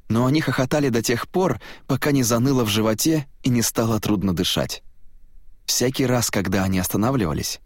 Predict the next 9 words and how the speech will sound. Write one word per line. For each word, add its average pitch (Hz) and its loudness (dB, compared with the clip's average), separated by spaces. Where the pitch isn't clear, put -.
каждый 131 0
новый 131 2
взгляд 110 0
на 107 2
их 117 0
наряды, 104 2
до 90 0
того 98 2
зловещие, 90 0